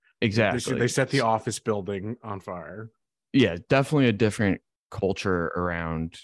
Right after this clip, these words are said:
Speaker 2: Absolutely
Speaker 1: you know, uh,
Speaker 2: based.
Speaker 1: yeah, a-, and so, um, I, I,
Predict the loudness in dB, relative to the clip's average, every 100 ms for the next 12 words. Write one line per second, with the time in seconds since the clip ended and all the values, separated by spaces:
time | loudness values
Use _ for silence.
0 | _ -12 -10 -6 -6 -6 -8 -6 -4 -4
1 | -8 _ _ _ _ _ _ -2 -2 -4
2 | -14 _ 2 2 2 0 0 0 2 2
3 | 4 2 -4 _ _ _ -4 0 0 -2
4 | -8 -14 -20 _ _ _ _ _ _ _
5 | -4 -2 2 4 4